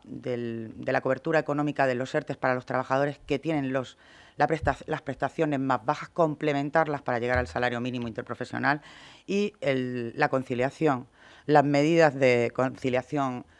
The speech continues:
eh, laboral y familiar. No se puede reactivar la economía de esta región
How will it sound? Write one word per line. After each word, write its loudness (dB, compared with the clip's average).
eh, 0
laboral 2
y -4
familiar. 0
No 0
se 0
puede 2
reactivar 0
la 2
economía -2
de -2
esta -6
región -2